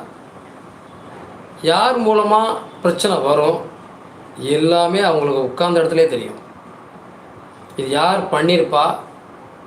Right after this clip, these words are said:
இதை யார் செஞ்சிருப்பான்னு கண்ண மூடி நினைச்சாங்கன்னா அவங்களுக்கா தோணும். அது பெருமாளை உபாசன தெய்வமாய் பெற்றவர்களுக்கு மட்டும்தான் அந்த பவர் உண்டு. இன்னும் பார்த்தீங்க அப்படின்னா, அவங்க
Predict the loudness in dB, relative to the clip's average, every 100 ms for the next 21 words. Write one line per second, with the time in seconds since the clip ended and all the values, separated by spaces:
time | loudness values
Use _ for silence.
0 | -20 -20 -20 -16 -6 0 2 4 2 2
1 | 2 2 2 2 2 2 2 2 2 0
2 | 0 0 -2 0 0 0 -2 -4 -4 -10
3 | -12 -18 -20 -20 -20 -20 -20 -20 -20 -20
4 | -20 -20 -20 -6 -2 2 2 2 -4 -10
5 | -20 -20 -20 -20 -20 -2 2 4 4 4
6 | 4 2 0 -2 -6 -2 0 2 2 0
7 | 2 0 0 0 -2 -4 -4 -2 -2 -4
8 | -4 -6 -4 -2 -2 -2 -6 -10 -12 -6
9 | -2 -2 -2 -8 -14 -18 -20 -20 -20 -20
10 | -20 -20 -20 -20 -20 -20 -20 -20 -20 -20
11 | -20 -20 -20 -20 -20 -2 2 4 4 2
12 | 2 2 2 2 2 2 0 0 0 -2